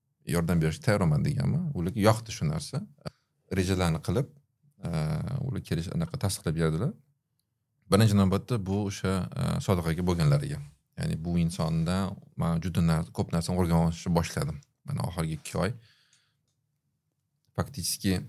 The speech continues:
e, hozir man sizga aytsam, e, ikki oy, da, ikki oy bo'ldi mana. E,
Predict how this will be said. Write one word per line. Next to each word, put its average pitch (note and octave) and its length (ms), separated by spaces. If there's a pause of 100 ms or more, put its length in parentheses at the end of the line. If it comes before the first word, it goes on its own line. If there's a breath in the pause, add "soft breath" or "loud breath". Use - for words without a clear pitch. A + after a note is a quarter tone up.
(1000)
e, F2 80 (1500)
hozir E2 200
man E2 140
sizga F2 260
aytsam, F#2+ 380
e, D#2 100 (460)
ikki - 200
oy, F2 200 (560)
da, E2+ 100 (140)
ikki - 220
oy E2 200
bo'ldi F2 240
mana. C3 220 (720 loud breath)
E, D#2+ 80